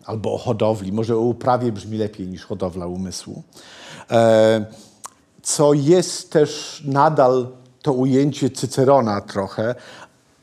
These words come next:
i to pojęcie uprawy. Po niemiecku jednym z synonimów pojęcia kultury jest Bildung, co oznacza budowanie, kształcenie i kształtowanie. Takie bardzo fajne pojęcie.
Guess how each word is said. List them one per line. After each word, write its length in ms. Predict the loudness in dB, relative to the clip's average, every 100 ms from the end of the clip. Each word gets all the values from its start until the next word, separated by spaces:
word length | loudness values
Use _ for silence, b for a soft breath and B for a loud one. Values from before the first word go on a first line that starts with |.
| _
i 60 | -2
to 100 | 0
pojęcie 480 | 2 2 0 -4 -8
uprawy. 560 | -4 -2 -2 0 -6 -6 B B
Po 100 | -2
niemiecku 520 | 0 0 -2 -4 -2
jednym 320 | -2 0 -6
z 80 | -6
synonimów 680 | -4 -2 -2 -2 -6 -10 -14
pojęcia 420 | -4 -2 -2 -4
kultury 380 | -6 -6 -4 -2
jest 200 | -2 -2
Bildung, 540 | 0 0 0 -4 -4
co 140 | -2 -2
oznacza 540 | -2 -4 -2 -2 -2 B B B B B -10
budowanie, 800 | -2 2 2 2 0 0 -2 -2
kształcenie 1000 | -4 -10 -2 -2 -2 0 0 2 0 0
i 80 | -2
kształtowanie. 880 | -2 0 0 0 0 0 0 -6
Takie 300 | -8 -8 -6
bardzo 300 | -2 -2 -2
fajne 360 | 2 2 2 -2
pojęcie. 600 | -2 -2 -2 -4 -6